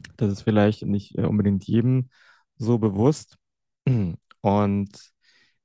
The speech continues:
ja, dann kann ich unseren Zuhörern und Zuhörern nur noch den Tipp geben,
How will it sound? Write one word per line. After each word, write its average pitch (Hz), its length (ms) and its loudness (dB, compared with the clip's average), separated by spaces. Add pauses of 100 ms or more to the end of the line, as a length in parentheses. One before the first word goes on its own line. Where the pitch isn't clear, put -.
(120)
ja, 117 240 2
dann 98 480 0 (200)
kann 104 180 -2
ich 113 180 -6
unseren 98 220 -2
Zuhörern 117 240 0
und 104 100 -2
Zuhörern 117 460 -4
nur 120 160 -6
noch 113 100 -6
den 107 160 -8
Tipp - 240 -4
geben, 113 580 0